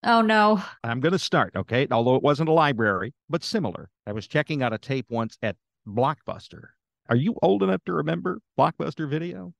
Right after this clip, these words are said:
Speaker 1: I am, and Hollywood Video, and I actually still have a D V D from Hollywood Video. Don't tell them.
Speaker 2: Old school. I like it.
Speaker 1: <laughs>
Speaker 2: Thing was, though, Blockbuster wouldn't let me rent a movie because they said I had a movie still out that was two weeks overdue.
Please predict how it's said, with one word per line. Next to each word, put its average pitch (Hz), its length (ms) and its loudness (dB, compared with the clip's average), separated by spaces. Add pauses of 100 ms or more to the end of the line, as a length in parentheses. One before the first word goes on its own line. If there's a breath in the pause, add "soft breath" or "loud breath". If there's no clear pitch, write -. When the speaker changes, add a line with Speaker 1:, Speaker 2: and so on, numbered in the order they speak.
Speaker 1:
I 214 260 2
am, 220 380 2
and 262 240 2
Hollywood 247 440 4
Video, 208 480 0
and 196 240 -4
I 196 180 -4
actually 214 340 -6
still 185 180 -6
have 175 180 -4
a 160 60 -6
D 151 160 -6
V 151 100 -6
D 151 140 -6
from 156 180 -6
Hollywood 151 400 -4
Video. - 480 -4 (200)
Don't 185 180 2
tell 175 160 4
them. 160 320 0
Speaker 2:
Old 170 400 0
school. 135 560 0
I 95 80 -2
like 107 440 -4
it. - 100 -8 (140)
Speaker 1:
<laughs> - 140 -16
Speaker 2:
Thing 180 140 2
was, 247 300 2
though, 147 180 4
Blockbuster 156 580 2
wouldn't 147 300 0
let 143 300 2 (100)
me 113 500 -8
rent 123 480 -2 (160)
a 104 100 -6
movie 123 360 2
because 110 380 -6
they 123 120 -2
said 139 240 0
I 127 200 0
had 135 200 -2
a 135 40 0
movie 123 280 -4
still 113 440 -4
out 175 420 -6
that 107 160 -4
was 107 160 -6
two 156 240 -2
weeks 123 500 -2
overdue. 113 720 0